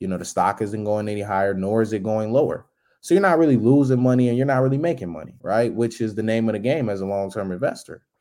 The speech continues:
But with selling options, this allows you to make something passively, even when the value of the stock price is staying the same, or even if the stock price is going down. So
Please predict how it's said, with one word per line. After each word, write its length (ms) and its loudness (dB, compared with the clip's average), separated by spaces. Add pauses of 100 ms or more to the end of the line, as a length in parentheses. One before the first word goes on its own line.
But 380 4
with 160 0
selling 420 0
options, 720 -4 (380)
this 240 0
allows 420 4
you 80 -6
to 80 -8
make 200 -8
something 420 -10
passively, 800 -6 (180)
even 340 0
when 120 2
the 80 -2
value 460 0
of 60 -4
the 60 -6
stock 400 -4
price 300 -8
is 100 -16
staying 320 -8
the 80 -12
same, 540 -8
or 340 4
even 240 2
if 100 -4
the 120 -10
stock 320 -4
price 280 -6
is 80 -12
going 320 -12
down. 280 -6 (220)
So 640 4